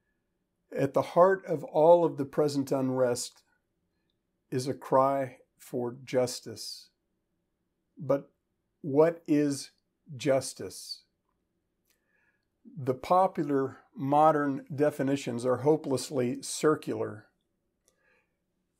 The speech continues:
Let me read you just a few definitions from Merriam-Webster's current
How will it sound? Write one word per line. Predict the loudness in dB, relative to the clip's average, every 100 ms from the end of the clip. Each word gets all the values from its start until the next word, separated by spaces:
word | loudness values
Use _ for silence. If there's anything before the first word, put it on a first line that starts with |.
| -6
Let | 0
me | 4
read | 6 4
you | 2
just | 0 -2 -2
a | -8
few | -4 0
definitions | 2 2 0 -4 -4 -6 -8
from | -10 -6 -2
Merriam-Webster's | 0 0 0 0 0 -2 -10 -10
current | -8 -2 -2 -2 -6